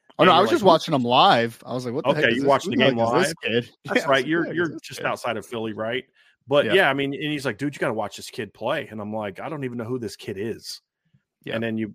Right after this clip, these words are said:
Speaker 2: pop in the film, you're like, "Holy moly, this kid can ball." And, uh,
Speaker 1: <laughs>
Speaker 2: so, yeah, we, we've been, we've been talking about Riley. We could be wrong, but it's because we, of what we see, not for, not, if he would've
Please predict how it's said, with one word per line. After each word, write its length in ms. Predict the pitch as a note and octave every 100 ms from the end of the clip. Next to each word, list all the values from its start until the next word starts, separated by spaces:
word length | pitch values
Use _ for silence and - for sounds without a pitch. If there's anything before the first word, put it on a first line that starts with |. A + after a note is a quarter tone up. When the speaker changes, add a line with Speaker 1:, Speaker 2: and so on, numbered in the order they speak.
| -
Speaker 2:
pop 220 | B2 A#2+
in 60 | A#2
the 80 | G#2+
film, 240 | B2 A#2+
you're 100 | A2
like, 160 | F#2 -
"Holy 800 | - - - G2+ D3 B2+ F#2 E2+
moly, 380 | E2 A#2 A#2 F2
this 180 | B2
kid 220 | - G2 -
can 200 | D2+ E2+ _
ball." 640 | - A2 A2+ E2 - - _ _ _ _ _ _
And, 460 | F#2+ F#2 E2+ F2 -
uh, 200 | E2+ G3 -
Speaker 1:
<laughs> 120 | -
Speaker 2:
so, 140 | F#3+ B2
yeah, 160 | C3+
we, 160 | C#3 G3
we've 180 | E3+ A3+
been, 180 | A#3 G3
we've 180 | E3 A#3
been 140 | A#3
talking 200 | - D3+ D3
about 120 | B2
Riley. 280 | B2+ A#2+ A#2
We 120 | A3
could 140 | A3
be 120 | E3+
wrong, 460 | A2 B2 D#3 G2 G2
but 140 | G#2+ -
it's 200 | B2+ -
because 480 | C#3 B2+ D3+ A#2+ G2+
we, 160 | A2
of 220 | - A2 A2+
what 140 | -
we 80 | G#2
see, 360 | - E3+ A#2+
not 300 | G#2 A2+ -
for, 180 | - G#2 G2+
not, 180 | A#2 A2+ A2
if 160 | F2+
he 120 | D3 D#3+
would've 200 | E3